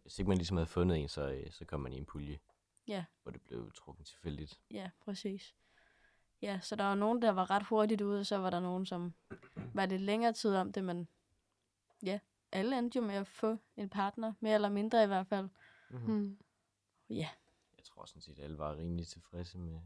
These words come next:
Speaker 1: dem, de kom sammen med.
Speaker 2: Det tror jeg
Speaker 1: Det er jo
Speaker 2: også.
Speaker 1: bare nogen, man kan lide at gøre det som, altså,
Speaker 2: Ja, præcis.
Speaker 1: som
Speaker 2: Der er også
Speaker 1: vendinger, og det er hyggeligt.
Speaker 2: ja, mange,
Speaker 3: Mm.
Speaker 2: som bare er taget afsted som venner, eller som, ja,
Speaker 3: Ja.
Speaker 2: veninder, og
Speaker 1: Ja.
Speaker 2: ja, sådan lidt
Speaker 3: <laughs>
Speaker 2: forskelligt.
Speaker 1: Ja, dem, der er kærester, det er jo ekstra sjovt for dem.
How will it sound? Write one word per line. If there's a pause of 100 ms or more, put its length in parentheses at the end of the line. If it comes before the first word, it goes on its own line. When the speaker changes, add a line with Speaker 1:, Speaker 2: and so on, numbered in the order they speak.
(100)
Speaker 1:
dem,
de
kom
sammen
med. (160)
Speaker 2:
Det
tror
jeg
Speaker 1:
Det
er
jo
Speaker 2:
også.
Speaker 1:
bare
nogen, (280)
man
kan
lide
at
gøre
det
som,
altså, (280)
Speaker 2:
Ja, (100)
præcis.
Speaker 1:
som
Speaker 2:
Der
er
også
Speaker 1:
vendinger,
og
det
er
hyggeligt. (160)
Speaker 2:
ja,
mange,
Speaker 3:
Mm.
Speaker 2:
som
bare
er
taget
afsted
som
venner,
eller
som, (100)
ja,
Speaker 3:
Ja.
Speaker 2:
veninder,
og (640)
Speaker 1:
Ja.
Speaker 2:
ja, (840)
sådan
lidt
Speaker 3:
<laughs>
Speaker 2:
forskelligt. (280)
Speaker 1:
Ja,
dem,
der
er
kærester,
det
er
jo (280)
ekstra (340)
sjovt
for
dem.